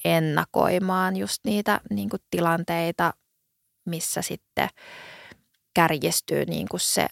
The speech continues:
oma, oma tota, niinku omat ne semmoset vihan, puhuttiin silloin vaan vihan tunteista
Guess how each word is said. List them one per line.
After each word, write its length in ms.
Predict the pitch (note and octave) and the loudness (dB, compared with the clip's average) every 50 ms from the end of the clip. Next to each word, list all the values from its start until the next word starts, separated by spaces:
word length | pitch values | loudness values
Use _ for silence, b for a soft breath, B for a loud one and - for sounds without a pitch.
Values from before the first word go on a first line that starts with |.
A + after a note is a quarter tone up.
| - _ - | -2 _ -2
oma, 340 | E3+ D#3+ D#3 D3+ D#3 D3+ - B B B B B B B B B B B B B B B _ _ _ _ _ _ - - | -2 0 0 2 0 0 0 B B B B B B B B B B B B B B B _ _ _ _ _ _ -6 -4
oma 260 | F3+ E3 E3 D#3 D#3+ | -4 -2 -4 -4 -6
tota, 560 | - - - - _ - F3 E3+ E3 D#3+ - _ _ _ _ _ _ _ _ _ _ _ _ _ _ _ _ _ - - _ _ _ _ _ _ _ _ _ _ _ _ _ _ _ _ _ _ _ - | -6 -6 -8 -6 _ -2 0 0 0 -2 -4 _ _ _ _ _ _ _ _ _ _ _ _ _ _ _ _ _ -20 -20 _ _ _ _ _ _ _ _ _ _ _ _ _ _ _ _ _ _ _ -10
niinku 220 | G#3+ - - - F3+ - B3+ G#3 G3 F3+ B B B B B B B B - | -8 -6 -4 -4 -4 -4 -6 -8 -8 -8 B B B B B B B B 2
omat 240 | F#3 F3+ F3+ F3 - - | 4 6 6 4 4 2
ne 80 | E3+ E3+ | -2 -2
semmoset 360 | F3 E3+ E3+ E3 F3 - - | 0 0 0 -2 -2 0 4
vihan, 280 | F#3+ F#3 F3+ F3+ F3+ - | 4 4 4 4 2 2
puhuttiin 400 | - F3+ F3+ F3+ _ - F3 F3 | 2 2 2 2 _ 2 2 4
silloin 260 | - F#3+ F#3 F3+ E3+ | 4 4 4 4 4
vaan 200 | F3+ E3+ E3+ E3+ | 4 4 2 4
vihan 280 | F#3 F3+ F3 F3 E3+ E3+ - | 2 2 2 2 2 2 2
tunteista 680 | F3+ F3 E3 F3 F#3+ - A3+ A#3+ A#3+ A3 - - B3 | 2 2 2 0 -2 -2 -2 -2 -2 -2 -2 -4 -6